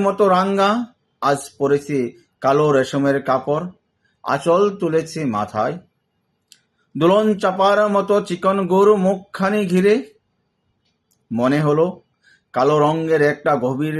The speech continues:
দূরত্ব ঘনিয়ে নিয়েছে নিজেকে চারিদিকে। যে দূরত্ব সর্ষে ক্ষেতের শেষ সীমানায় শাল বনের নীলাঞ্জনে। থমকে গেল আমার সমস্ত মনটা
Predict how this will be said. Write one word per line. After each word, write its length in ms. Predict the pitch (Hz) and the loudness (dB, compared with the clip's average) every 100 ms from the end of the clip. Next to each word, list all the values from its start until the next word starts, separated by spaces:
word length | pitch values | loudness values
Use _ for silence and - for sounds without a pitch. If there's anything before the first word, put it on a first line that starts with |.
| 139 | 0
দূরত্ব 440 | 147 156 156 - 175 185 - _ _ _ _ - | 0 0 -2 -6 -6 -6 -12 _ _ _ _ -10
ঘনিয়ে 500 | 143 131 170 208 214 | -6 0 0 2 0
নিয়েছে 440 | 196 190 185 185 185 | 0 0 -2 0 0
নিজেকে 500 | 160 170 180 175 175 156 147 - _ _ _ | 0 0 0 0 0 0 -4 -10 _ _ _
চারিদিকে। 640 | - 143 151 147 156 170 185 214 _ _ _ _ _ _ _ _ _ _ _ | -2 0 0 -2 -6 -4 -4 -6 _ _ _ _ _ _ _ _ _ _ _
যে 200 | 117 147 151 | -6 -4 -2
দূরত্ব 640 | 127 143 156 160 165 156 | -2 0 0 0 0 0
সর্ষে 500 | - 139 143 - 165 | 0 -2 -2 -4 -4
ক্ষেতের 400 | 160 151 151 151 147 | -2 -4 -2 -2 -2
শেষ 280 | - 139 139 | -4 -4 -6
সীমানায় 600 | - 151 151 147 147 139 139 - _ _ | -12 -8 -2 0 0 0 -4 -14 _ _
শাল 300 | - 135 143 147 | -4 0 2 2
বনের 380 | 143 151 147 139 127 _ - | 0 2 0 -2 -6 _ -8
নীলাঞ্জনে। 680 | 120 135 143 151 151 156 170 185 - _ _ _ _ _ _ _ - - _ _ | -2 0 0 -2 -2 -2 -6 -8 -14 _ _ _ _ _ _ _ -20 -20 _ _
থমকে 380 | - 185 226 233 | -2 -2 0 0
গেল 220 | 214 226 226 208 | 2 2 4 4
আমার 420 | 185 196 190 170 | 4 2 2 0
সমস্ত 500 | 160 180 190 214 - 220 | -2 -2 0 -2 -2 -2
মনটা 540 | 156 131 139 127 156 | 0 0 0 0 0